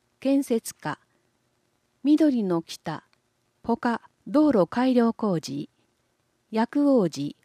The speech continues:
ほか。中和ポンプ。五百九十八万七千五百二十円。五百七万九千二百四十円。九社。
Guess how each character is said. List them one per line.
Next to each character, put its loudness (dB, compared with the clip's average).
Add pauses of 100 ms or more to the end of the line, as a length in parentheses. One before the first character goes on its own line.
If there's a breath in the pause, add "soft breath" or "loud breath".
ほ -10
か。 -10 (1500)
中 4
和 2
ポ -2
ン -4
プ。 -6 (1600)
五 -2
百 0
九 2
十 -2
八 -4
万 -2
七 -2
千 -2
五 -2
百 -6
二 -2
十 -4
円。 -8 (1800)
五 0
百 0
七 0
万 -4
九 2
千 2
二 0
百 -4
四 0
十 -2
円。 -6 (880)
九 2
社。 -8